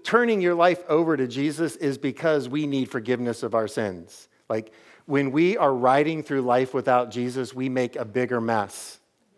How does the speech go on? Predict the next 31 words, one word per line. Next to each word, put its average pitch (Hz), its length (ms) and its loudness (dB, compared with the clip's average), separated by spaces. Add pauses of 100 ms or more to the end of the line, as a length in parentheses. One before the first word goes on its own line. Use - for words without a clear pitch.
(540)
But 127 140 0
Jesus 165 640 0
doesn't 147 680 0
take 147 320 -2
away 135 280 2
the 123 120 -4
bull. 139 580 -2 (280)
He 127 120 -8
changes 151 580 -4
the 131 100 -2
bull 123 280 -2
rider. 107 520 -2 (2000)
And 131 180 0
you 170 300 2
and 151 100 4
I 165 460 0 (180)
need 160 680 -2
life 135 400 0
change 117 760 -4 (200)
because 135 360 -2
when 135 220 -2
we 165 160 2
are 147 120 4
left 123 540 0
to 180 220 -8
ourselves, 135 960 -4
we 123 140 -6
can 117 220 -10
do 113 160 -6
great 107 260 -6
harm. 98 280 -12